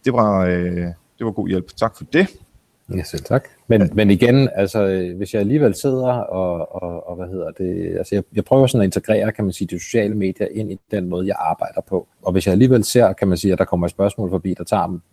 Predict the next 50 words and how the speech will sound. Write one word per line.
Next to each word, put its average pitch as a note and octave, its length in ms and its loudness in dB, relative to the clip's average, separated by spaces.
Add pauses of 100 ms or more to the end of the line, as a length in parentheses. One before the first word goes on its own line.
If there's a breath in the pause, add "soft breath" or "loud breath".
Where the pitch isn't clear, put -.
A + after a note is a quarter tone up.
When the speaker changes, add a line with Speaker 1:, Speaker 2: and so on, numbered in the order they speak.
(300)
Speaker 2:
måske F#2 240 -10
mig, F2+ 300 -2 (180)
altså, E2+ 220 -8
cirka G2+ 260 -2
ti - 220 -4
sekunder F#2 340 -4
at F2+ 100 0
svare E2 320 -4
på, E2 180 -2
jamen, E2+ 100 -4
hvorfor F2 220 0
skulle G#2+ 240 0
jeg A2 80 2
så - 100 -4
ikke, F2 160 -2
hvis F#2 140 -8
jeg F2 80 -6
kunne F#2 120 -4
hjælpe E2 260 -4
dig F2+ 160 2
videre F#2 260 0
på E2+ 220 -2
en, E2+ 260 -2
en G2+ 100 -2
god F#2+ 220 4
måde? F2 340 2
Og - 160 -2
det G2 60 0
er F#2 40 4
jo F2+ 140 0 (180)
generelt G2 360 4
set, G2+ 160 0
kan F2+ 120 -2
man F2 100 -2
sige, F2 240 -2
for, - 320 -4 (120)
for - 100 -6
os - 160 2
som, E2+ 300 0 (140)
som D2+ 440 -8
organisation, F2 640 -2
også F#2 200 -2
i - 20 -4
forhold F#2+ 220 2
til, E2+ 140 -2
hvad E2 80 -4
skal - 80 -6
man E2 60 -4
sige, F2+ 140 0
den F#2+ 240 2